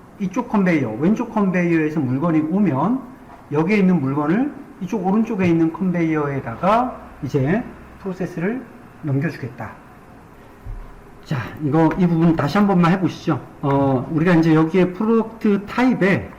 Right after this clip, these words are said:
지금 요, 어, 피더가 물건을 공급하는 게 실린더라고 하는 제품인데 우리가 아까 요 프로덕트 타입을 추가를 하면서 요게 이제 이쪽으로 들어왔거든요. 그래서 얘를 요 플로우 그룹 일로 이렇게 이제 옮겨 놓도록 하고,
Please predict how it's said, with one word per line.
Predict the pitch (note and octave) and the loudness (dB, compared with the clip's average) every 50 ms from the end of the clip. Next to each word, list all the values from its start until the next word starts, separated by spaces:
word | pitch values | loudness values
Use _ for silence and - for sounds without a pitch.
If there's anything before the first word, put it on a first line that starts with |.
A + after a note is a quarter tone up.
| - - - - - - | -20 -20 -20 -20 -20 -20
지금 | - - E3+ F#3 G3+ F#3+ D#3 | -4 0 2 4 6 6 6
요, | D#3 | 6
어, | F3+ G3 G#3 G#3+ G#3+ G3+ F3 D3+ - - F3+ E3+ D3+ D3+ D3+ D3+ D3 C#3+ C3+ - | 6 6 6 6 6 6 4 2 0 -2 0 2 4 4 4 4 4 2 0 2
피더가 | - B3+ B3 B3+ A#3+ G#3 G#3+ G3 - - - - - - - - | 0 2 2 4 4 4 4 2 2 0 -4 -10 -16 -18 -14 -6
물건을 | - D#3+ C#3 D3+ F3+ G3 G3 F#3+ F3+ | -4 0 2 4 4 6 4 4 4
공급하는 | - D3 D#3 E3+ D3+ - - F#3+ F3+ E3 D#3 | 4 4 2 2 2 2 2 4 4 4 4
게 | - B2 A#2+ B2+ D#3+ G#3+ B3 - - - - - - - | 4 2 2 2 2 2 0 -4 -10 -18 -20 -20 -20 -16
실린더라고 | - - - B3 C#4 C#4+ C#4+ C4+ B3+ A3+ G#3 F3+ E3 E3 | -8 0 4 6 6 6 6 6 6 4 4 4 4 4
하는 | D3+ D3+ D3 B2+ | 6 6 4 4
제품인데 | - C#3+ B2+ - - G#3 E3 C3+ A#2+ A#2 E3+ F3 C3 G2 - - - - - - - - | 2 0 -2 2 2 4 4 4 4 4 2 2 2 -2 -6 -12 -18 -20 -20 -20 -6 -4
우리가 | D3+ C#3+ D#3 E3 | -2 0 2 2
아까 | D3 C#3+ - - D3 C#3 C#3+ D#3+ F#3+ G#3+ - E3 | 2 2 2 0 2 2 2 2 2 0 0 0
요 | D#3+ D3+ | 0 0
프로덕트 | D3+ - F#3 F#3 F3 F3+ - - E3 | 0 0 0 0 0 0 -4 -8 -4
타입을 | - F#3 F#3 F3+ E3+ F3 E3+ | -2 0 2 2 2 0 -2
추가를 | - - G3+ G3+ F3+ F3 | -4 -2 0 2 2 4
하면서 | E3 E3 D#3+ D#3+ E3 | 4 2 2 4 4
요게 | D3+ C#3+ C#3 F3 E3+ | 2 2 2 2 2
이제 | D3 C3 - C#3+ C#3 C3+ C3+ C3 - - - - E3+ | 2 2 2 0 -2 -2 -2 -4 -8 -10 -10 -8 -8
이쪽으로 | C3+ - - G#3 F#3 F3 - | -6 -4 -4 0 0 0 0
들어왔거든요. | - E3+ E3 - F3+ - D#3 B2 B2+ C3 D#3 G3+ C4 C4 - - - - - - - - | 2 2 2 2 2 0 -2 -2 2 2 2 2 0 -2 -6 -14 -20 -20 -20 -20 -16 -6
그래서 | - E3 D#3+ F3 C#3+ C3 | -6 -2 0 2 2 4
얘를 | D3+ F3+ G3 F3 D#3+ F#3 F#3 D3+ - - - - - - - - C#3 | 4 4 4 4 4 4 2 2 -2 -6 -12 -18 -20 -20 -16 -4 0
요 | D3 F#3 A3+ | 2 2 2
플로우 | G#3+ G#3+ - B3 B3+ B3 | 2 0 0 2 2 2
그룹 | A3 A3 G#3 G#3 F3+ - | 2 0 0 0 -2 -2
일로 | G#3 G#3 A#3+ B3+ A3+ F3 D3 | 0 2 2 4 4 4 4
이렇게 | D3 F#3 F3+ - E3+ | 2 2 0 0 0
이제 | C#3 B2+ D3 | 2 2 0
옮겨 | D#3+ E3+ G3+ A#3 - A#3 | 2 2 2 2 2 2
놓도록 | D#3 B2+ - - E3 D3 | 0 0 0 -2 -2 -2
하고, | D#3 E3 D#3 - - B2 B2 D3 G3+ C4 - | -2 -2 -4 -4 -4 0 0 2 2 0 -2